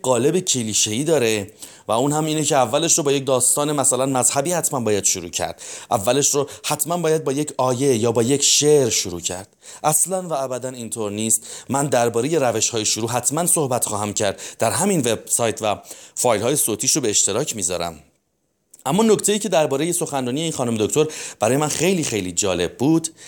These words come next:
این بود که تنها سخنرانی بود که اون روز خودش لپتاپ خودش رو آورده بود، تنها سخنرانی بود که خودش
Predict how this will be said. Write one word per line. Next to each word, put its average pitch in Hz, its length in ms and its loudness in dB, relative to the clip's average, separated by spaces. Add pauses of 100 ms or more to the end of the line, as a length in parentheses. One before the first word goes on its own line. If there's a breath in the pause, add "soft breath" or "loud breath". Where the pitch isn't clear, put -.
(320 loud breath)
این 151 160 0
بود 165 180 0
که 165 500 2
تنها 131 300 0
سخنرانی 127 760 0
بود 123 200 -4
که - 120 -4
اون 107 220 -4
روز 139 400 0 (260 loud breath)
خودش 131 560 2
لپتاپ 120 440 -4
خودش 156 340 -4
رو 120 120 -4
آورده 95 420 0
بود، 85 320 -4 (300 loud breath)
تنها 110 220 -2
سخنرانی 113 500 0
بود 117 160 -2
که 120 80 -2
خودش 117 400 0